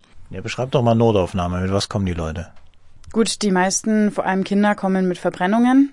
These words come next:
Speaker 2: weil viel über offenem Feuer gekocht wird und Kinder beaufsichtigen Kinder. Da gibt's eben für viele Verbrennungsopfer.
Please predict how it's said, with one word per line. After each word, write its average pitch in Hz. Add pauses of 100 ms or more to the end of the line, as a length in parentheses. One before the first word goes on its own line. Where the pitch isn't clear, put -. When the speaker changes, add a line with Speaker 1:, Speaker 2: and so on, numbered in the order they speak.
(160)
Speaker 2:
weil 185
viel 208
über 180
offenem 180
Feuer 196
gekocht 220
wird 214
und 175
Kinder 190
beaufsichtigen 170
Kinder. 233 (480)
Da 185 (180)
gibt's 190
eben 185
für 180
viele 202
Verbrennungsopfer. 214